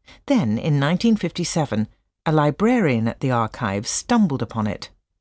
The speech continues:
Many direct descendants of the petitioners were still alive,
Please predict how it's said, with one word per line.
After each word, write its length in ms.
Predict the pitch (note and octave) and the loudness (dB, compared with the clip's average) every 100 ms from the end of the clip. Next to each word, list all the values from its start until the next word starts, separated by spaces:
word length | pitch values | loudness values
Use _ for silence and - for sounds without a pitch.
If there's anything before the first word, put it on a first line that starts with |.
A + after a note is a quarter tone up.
| _ _ _ _ _ _ _ _ - - - - | _ _ _ _ _ _ _ _ -20 -20 -6 2
Many 320 | C4 B3+ C#3 | 4 4 2
direct 460 | D3 C#3 D#3+ - | 2 2 0 -2
descendants 600 | - - G#3+ A3+ C3+ G2+ | -8 -2 2 2 2 -2
of 80 | A#2+ | -4
the 80 | B2+ | -4
petitioners 680 | - B2 E3 - A#2+ A2 - | -6 -2 -2 0 0 -2 -2
were 120 | F#3+ | -4
still 280 | - B2+ A2+ | -2 -2 0
alive, 460 | D3+ E3+ C3 A2+ | 0 0 0 0